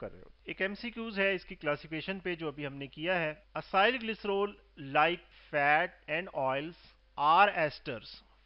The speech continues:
formed by the condensation reaction between। तो चूंकि अभी इसकी पीछे डेफिनेशन हमने की है, तो basically they are fatty acid and alcohol। So right option इसकी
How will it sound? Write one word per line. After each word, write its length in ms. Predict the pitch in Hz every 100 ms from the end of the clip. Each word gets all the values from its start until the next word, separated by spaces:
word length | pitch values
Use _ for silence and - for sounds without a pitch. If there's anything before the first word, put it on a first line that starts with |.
| -
formed 300 | 170 190 214
by 100 | 190 185
the 120 | 185
condensation 540 | 160 160 147 165 196 175
reaction 480 | 156 160 - 233 247 - 113
between। 460 | 160 147 175 151 95 - _
तो 60 | 151
चूंकि 200 | 175 190
अभी 180 | 180 196
इसकी 200 | - 202
पीछे 220 | 185 185
डेफिनेशन 440 | 151 147 180 220
हमने 220 | 214 190 180
की 200 | 160 143
है, 260 | 147 196 _ _ _ -
तो 60 |
basically 460 | 131 151 147 175 185
they 180 | 160 156
are 200 | 160 208
fatty 580 | - - - 160 190 175
acid 260 | 147 175 156
and 240 | 143 175 247 - -
alcohol। 540 | 156 151 - 165 151 107 - _ _ -
So 120 | 147
right 220 | 156 160 156
option 200 | - 143
इसकी 340 | 135 - 202